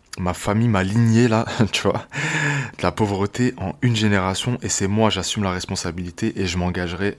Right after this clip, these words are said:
au bout, tu vois. Mais maintenant, tu vois, moi, je, je, je peux pas faire de l'argent, euh, sale, de l'argent facile, de l'argent sale ou arnaquer les gens, tu vois. Je fais du business propre, euh, j'aide les gens à se transformer physiquement,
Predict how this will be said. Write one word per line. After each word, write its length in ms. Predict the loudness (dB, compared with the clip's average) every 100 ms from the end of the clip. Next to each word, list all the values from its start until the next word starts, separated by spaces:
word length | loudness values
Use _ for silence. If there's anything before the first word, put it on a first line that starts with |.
| -8
au 100 | -8
bout, 180 | -6 -10 -14 -20 -20 -18 -20 -20 -14
tu 100 | -10
vois. 180 | -10 -10 -20 _ _ _ _ _ _ _ -20 -18 -16 2
Mais 100 | 6
maintenant, 300 | 6 6 2
tu 120 | 6
vois, 120 | 6
moi, 120 | 8 6
je, 140 | 4
je, 200 | 0 -2 -2
je 80 | -2
peux 120 | -4
pas 180 | 2 2
faire 160 | 4 0
de 80 | 0
l'argent, 480 | 0 0 0 0 -4
euh, 80 | -8 -8 -12 -14 -18 -6
sale, 360 | -2 0 0 -4 -12 _ _ _ -20 -20 -20 _ -6
de 60 |
l'argent 260 | -4 -2 -2
facile, 420 | -2 -2 -2 -2
de 60 | -4
l'argent 260 | -6 -4
sale 400 | -4 0 2 0
ou 60 | -4 -8 -8
arnaquer 460 | -4 -4 -4 -6
les 100 | -6
gens, 240 | -4 -6 -8
tu 60 | -8
vois. 100 | -6
Je 100 | -4
fais 100 | -6
du 120 | -6
business 340 | -4 -2 -2 -2
propre, 400 | -2 -2 -2 -20 -20 -20 -20 -20 -10
euh, 60 | -6
j'aide 200 | -2 0
les 140 | 0
gens 200 | 2 0
à 60 | 0
se 60 | -4
transformer 440 | -8 -8 -6 -6
physiquement, 560 | -8 -8 -6 -6 -6